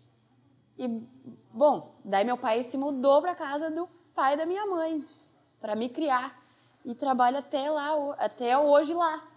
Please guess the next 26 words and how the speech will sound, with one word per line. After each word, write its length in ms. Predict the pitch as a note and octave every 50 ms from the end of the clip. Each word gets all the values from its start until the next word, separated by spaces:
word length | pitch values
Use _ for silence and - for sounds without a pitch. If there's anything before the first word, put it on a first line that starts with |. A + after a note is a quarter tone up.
| _ _ _ _ _ -
Nós 180 | F#3 F#3+ F#3+ G3
vivemos 420 | G#3+ G#3+ G#3+ A#3 A#3+ C4 C#4 B3+
lá, 280 | B3 A#3+ A#3 A#3+ A#3+ -
eu 160 | - A#3+ B3 B3+
trabalho 360 | B3+ B3 A3 G#3+ G#3+ G#3+ G#3+
lá, 200 | G#3+ G#3 A3 A#3
meu 160 | A3+ G#3+ G#3
irmão 440 | G#3 G#3 G#3+ G#3 G3+ G#3 A3+ A#3+ A#3+ - - _ _ _ _ _
trabalha 460 | - G#3+ G#3 G#3+ G#3+ G#3+ A#3 C4 B3+ A#3+
lá 240 | A3+ A3 A3 A#3
já. 300 | A#3 G#3+ A3 G#3 A3 A3+ - - - _ _ _ _ _ _ _ _ _ _ _ -
Ahn, 640 | G#3+ G#3+ G#3+ G#3+ G#3+ G#3+ G#3 G#3 G#3 G#3 G#3 G#3 - - _ _ _ _ _ _ _ _ _ _ _ _ -
e 160 | - A3+ A3+ A#3+
o, 20 |
o 240 | A#3 A#3 - - A#3+ A3+ - _ _ _
quanto 340 | - D4+ C#4 D#4 G4 A4+ A4
não 160 | G#4 A4 G#4+
dá 140 | G#4 G4+ G4+
pra 100 | G4+ G4+
imaginar 760 | F#4+ F#4 F#4+ G4 E4 F4 E4+ E4+ F4+ G#4 B4 - - - - - -
como 220 | - F4 G4 A#4+
as 80 | A#4 A#4
coisas 280 | - F#4+ F#4+ F#4+ D#4+
vão 100 | D#4+ E4
acontecer, 460 | D#4+ D#4 D#4+ D4+ D4 D4+ - D#4 D4
assim, 460 | C#4+ C#4 - - C4 B3+ B3 B3 A#3+